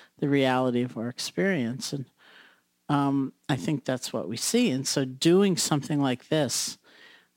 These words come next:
uh, if you're, uh, guided to looking at that moment and really understanding the contours of that moment, I think it can bring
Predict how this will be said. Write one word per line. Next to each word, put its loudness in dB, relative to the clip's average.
uh, 2
if 2
you're, 2
uh, 2
guided 2
to 2
looking 2
at 0
that 0
moment -2
and 2
really 2
understanding 0
the 0
contours -4
of -8
that -4
moment, -2
I 0
think -4
it -8
can -4
bring -4